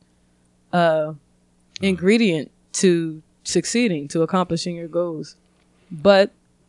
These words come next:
Speaker 1: I also acknowledge that there are times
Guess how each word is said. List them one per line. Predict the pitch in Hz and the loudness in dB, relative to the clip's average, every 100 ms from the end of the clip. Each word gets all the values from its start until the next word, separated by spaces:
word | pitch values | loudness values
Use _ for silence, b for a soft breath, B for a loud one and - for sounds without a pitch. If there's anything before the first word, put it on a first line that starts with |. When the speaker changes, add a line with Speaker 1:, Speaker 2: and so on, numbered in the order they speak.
| - | -4
Speaker 1:
I | 175 165 170 170 | 0 2 2 2
also | 175 170 165 180 | 2 2 2 0
acknowledge | 170 165 170 160 151 | 0 -2 -2 -2 -6
that | - 151 160 | -2 -4 0
there | 190 220 | 2 2
are | |
times | 196 233 254 196 165 165 | 0 0 0 0 -4 -10